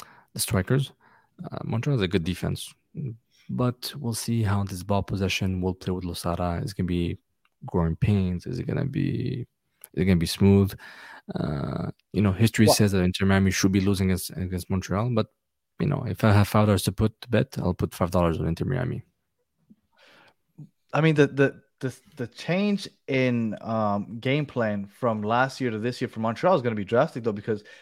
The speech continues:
Speaker 2: last year it was all possession based, right? Good
Speaker 1: Exactly.
Speaker 2: defense, possession. And this year, if you're going to the counter, that's completely different. Uh,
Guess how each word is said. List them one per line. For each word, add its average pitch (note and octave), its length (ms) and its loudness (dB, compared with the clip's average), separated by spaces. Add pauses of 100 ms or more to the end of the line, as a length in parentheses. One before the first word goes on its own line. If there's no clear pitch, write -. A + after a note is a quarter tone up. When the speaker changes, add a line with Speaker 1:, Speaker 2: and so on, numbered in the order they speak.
(160)
Speaker 2:
last C#3 440 2
year F3 260 4
it B2 80 -2
was A#2 380 0
all A#2 160 0
possession A2 500 -4
based, F#2 260 -10
right? A#2+ 220 2
Good C3+ 160 2
Speaker 1:
Exactly. B2 180 2
Speaker 2:
defense, B2 240 0
possession. G#2+ 580 0 (460)
And C3 340 0
this C#3 300 0
year, C#3+ 140 6
if B2 100 0
you're A#2+ 80 0
going C#3+ 240 6
to C3+ 100 -2
the A2 120 2
counter, D3+ 440 6
that's E3 180 2
completely B2 460 0
different. C#3+ 420 -4 (1000)
Uh, C#3 160 2